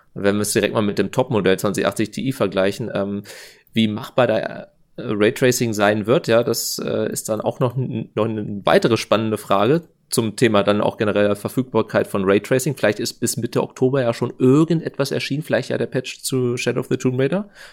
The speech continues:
Das wäre ja super, wenn man direkt zum Start dann der Karte, ähm, vielleicht die ersten Benchmarks für Raytracing-Spiele liefern könnte. Ähm, was nach einer oder unterhalb einer R T X zwanzig siebzig passiert und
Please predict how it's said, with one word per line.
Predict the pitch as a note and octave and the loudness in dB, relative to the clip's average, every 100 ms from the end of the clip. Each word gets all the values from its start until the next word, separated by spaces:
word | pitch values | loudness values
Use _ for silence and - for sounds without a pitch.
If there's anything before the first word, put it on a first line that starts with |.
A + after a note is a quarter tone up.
| _ | _
Das | - C3 | 0 4
wäre | A#2 | 4
ja | |
super, | B2+ D#3+ | 4 2
wenn | B2 | 0
man | A#2 | 2
direkt | A2+ B2 - | 2 0 -4
zum | A#2 | -6
Start | - A2+ C#3 - | -2 0 0 -2
dann | C#3 E3 E3+ - - _ | 0 0 -2 -14 -20 _
der | A#2+ | -4
Karte, | - B2 D3 D#3 - | 2 2 2 0 0
ähm, | B2+ B2 B2+ A#2+ - | 0 0 -2 -6 -4
vielleicht | B2 C3 - | -2 -2 -2
die | |
ersten | A#2 B2+ - A#2+ A#2 A2+ G#2+ | -2 -2 -8 -6 -4 -4 -4
Benchmarks | - - A2 C3+ - - _ _ _ - | -4 -2 -2 -2 -8 -10 _ _ _ -20
für | - A#2 G2+ | -4 -2 2
Raytracing-Spiele | C3+ A3+ C#3+ A2+ A2+ - A2 A2 | 2 4 4 4 0 -4 -4 -2
liefern | G#2+ A2 A2+ | -2 0 -2
könnte. | - A#2 D3 G#3 - - - - - _ | 0 0 0 -4 -10 -20 -18 -20 -20 _
Ähm, | - A2 A#2 A#2 A#2 - | -2 0 0 -4 -6 -2
was | G#2+ D#3 - | 0 0 0
nach | F3 F3 A#3 C#4+ - | 0 2 2 0 -2
einer | - G#2+ G2+ - | -2 2 2 2
oder | F#2+ - | 2 2
unterhalb | D3+ G3+ B3 D3 G#2+ - | 2 2 2 2 2 2
einer | G#2 G#2 | 0 2
R | - G#2 | 2 0
T | G#2+ | -2
X | G2+ - | -4 -2
zwanzig | G#2+ G2+ G2 - - - - | -2 -2 -4 -6 -16 -20 0
siebzig | D#3+ E3 - B2 - | 0 0 0 -2 0
passiert | A2+ - - - - - | -4 -2 -2 -2 -2 0
und | A3+ C#4 A#2+ - - | 2 2 -2 -4 -18